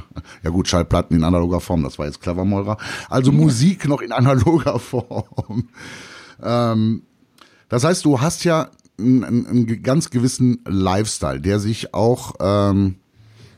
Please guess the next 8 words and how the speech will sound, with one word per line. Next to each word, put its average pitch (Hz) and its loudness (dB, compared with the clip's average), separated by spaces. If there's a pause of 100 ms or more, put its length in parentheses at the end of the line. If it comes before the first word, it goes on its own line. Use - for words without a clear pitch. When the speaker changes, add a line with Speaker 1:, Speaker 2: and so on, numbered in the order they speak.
(500)
Speaker 1:
s-, 85 -6
ein 104 2
bisschen 151 2
absetzt - -8
von 80 -2
den 78 -2
anderen. 69 -4 (100)
Ähm, 71 -8